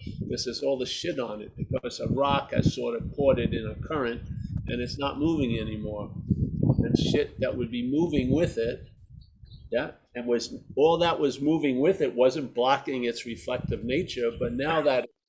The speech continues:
stopped, it can. Now that mass and that size of that leaf can block the water.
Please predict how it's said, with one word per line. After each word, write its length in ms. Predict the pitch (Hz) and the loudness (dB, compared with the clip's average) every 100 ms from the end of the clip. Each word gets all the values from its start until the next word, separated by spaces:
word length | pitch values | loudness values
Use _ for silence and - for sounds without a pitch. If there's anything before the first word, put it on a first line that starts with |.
| - | 0
stopped, 400 | 185 156 - - | 4 4 0 -10
it 180 | 113 - | -12 -10
can. 180 | 107 95 - _ _ _ _ _ _ | -12 -12 -18 _ _ _ _ _ _
Now 260 | 123 151 156 | 0 4 4
that 340 | 139 156 131 | 4 4 2
mass 680 | 135 175 151 123 - - - | 2 4 4 0 -4 -8 -8
and 180 | 120 120 | -6 -4
that 160 | 123 127 | -4 -4
size 440 | - 151 156 147 | -2 0 0 2
of 120 | 139 | 0
that 260 | 131 123 123 | 0 -2 -2
leaf 340 | 151 151 - - | 0 0 -4 -10
can 180 | 117 - | -10 -2
block 420 | 117 120 127 - _ _ _ _ _ _ _ - | 0 2 0 -6 _ _ _ _ _ _ _ -4
the 60 | 117 | 0
water. 360 | 135 165 - | 2 2 -2